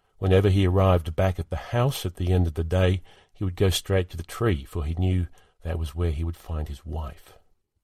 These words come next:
"Where's Sally?" demanded Willoughby. On one of his infrequent trips to the kitchen, he found Martha alone,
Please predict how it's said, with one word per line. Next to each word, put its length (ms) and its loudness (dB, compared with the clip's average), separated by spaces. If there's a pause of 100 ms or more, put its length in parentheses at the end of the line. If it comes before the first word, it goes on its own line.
(1400)
"Where's 220 2
Sally?" 560 2
demanded 500 -4
Willoughby. 400 -6 (680)
On 140 -2
one 140 6
of 80 2
his 160 -2
infrequent 580 -2
trips 300 -6
to 100 -4
the 80 -4
kitchen, 420 -2
he 120 -6
found 360 0
Martha 320 0
alone, 540 -2